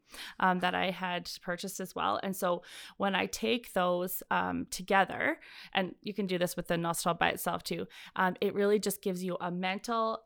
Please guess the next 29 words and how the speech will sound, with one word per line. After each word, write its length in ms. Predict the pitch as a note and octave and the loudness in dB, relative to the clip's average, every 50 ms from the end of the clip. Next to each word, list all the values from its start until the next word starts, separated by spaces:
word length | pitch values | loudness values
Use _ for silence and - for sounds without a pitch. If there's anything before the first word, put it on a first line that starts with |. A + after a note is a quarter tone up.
| _ - | _ 0
and 220 | F#3 G3 A#3 A3 A3 | 2 2 2 2 2
a 40 | G3 | 0
physical 460 | - G3+ F#3+ F3+ F#3 F#3+ - - F#3 | 2 0 0 0 0 -2 -6 -6 -6
calming 560 | - - - - F3+ E3+ E3+ F3 E3+ E3+ E3+ | -6 -6 0 2 4 4 4 4 0 -4 -6
feeling. 500 | - - F3 F3 - - - - D#3+ - | -6 -8 -8 -8 -6 -6 -6 -8 -6 -4
So, 520 | - - - G#3+ G3+ F#3+ F#3 F3+ - - - _ - | 0 4 6 8 8 8 6 4 0 -4 -8 _ -2
uh, 140 | G3+ F#3+ F#3 | 0 2 2
my 120 | F#3 F#3 | 2 0
son 340 | F3+ - - G3+ G3+ G3 F#3 | 0 2 2 2 2 2 2
actually 240 | F3 F3+ - - F#3+ | -2 -2 -4 -4 -2
back 180 | F#3 E3+ - | -2 -2 -2
then, 140 | - G#3 G3 | -2 -2 -2
he 80 | F#3+ F3+ | -2 -2
started 280 | - - F#3+ F3+ G3 - | -2 0 0 0 0 -2
playing, 420 | - F#3+ F3 E3+ E3+ E3+ F3+ F3+ - _ - - | -4 -4 -2 -2 -2 -4 -6 -8 -12 _ -6 -6
uh, 200 | - - - F3 | -4 -4 -6 -6
hockey. 560 | - - C#4+ A#4 - - - - A3+ C4+ - - - - - - - | -2 0 0 0 0 -4 -8 -6 -6 -8 -8 -10 -12 -10 -10 -8 -4
And 120 | - G#3 G3 | -4 -2 -2
so 220 | - G#3 F#3+ - | 0 0 0 2
I 140 | - G3 G3 | 2 2 4
would 240 | G3 A3 A3 G3 F#3+ | 4 4 2 0 -2
give 240 | - A#3 C4 C#4+ C4 | -2 0 0 0 2
him 140 | C4+ C4 A3+ | 2 2 2
that 160 | G#3 G#3 - | 0 0 0
combination 640 | - G#3+ G3 G3 G3 A3 C4 C4 - A3+ G3 F#3+ F#3+ | 0 0 0 0 0 0 0 0 0 -2 -4 -4 -4
so 120 | - G#3+ | -2 0
that 160 | F#3+ G3 G3 | 0 0 0
he 140 | - A3 G#3 | -2 -4 -4
could 220 | - - F#3+ F3 | -4 -4 -6 -8